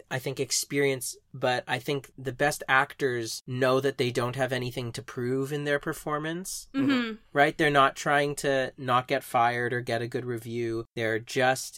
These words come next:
Speaker 1: in the story being the person they're supposed to be, trying to get the thing they wanna get. And Carolee Carmello, watching her in this, she's so grounded and so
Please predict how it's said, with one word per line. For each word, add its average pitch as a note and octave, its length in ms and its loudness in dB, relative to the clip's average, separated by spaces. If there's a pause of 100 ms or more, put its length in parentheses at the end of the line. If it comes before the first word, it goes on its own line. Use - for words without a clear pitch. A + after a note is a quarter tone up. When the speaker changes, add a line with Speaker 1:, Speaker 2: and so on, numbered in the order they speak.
(160)
Speaker 1:
in C3 200 -4
the C#3 80 0
story B2+ 420 -2
being A#2+ 380 -8
the A#2+ 60 -6
person A#2+ 360 -6
they're A#2+ 100 -4
supposed A#2 440 -8
to B2+ 80 -6
be, A2 380 -6 (300)
trying A#2 300 -2
to B2+ 80 -8
get A#2 200 -4
the - 80 -8
thing A2 240 -8
they G#2+ 100 -2
wanna G#2 240 -6
get. F#2 280 -8 (200)
And A2+ 400 0 (260)
Carolee C#3+ 640 0
Carmello, C3 540 -2
watching A#2+ 480 0
her A#2 140 -4
in G#2+ 160 -6
this, G#2 400 -10 (340)
she's B2 320 -8
so D3 340 2
grounded A#2 760 0
and G#2+ 200 -10
so C3+ 680 -2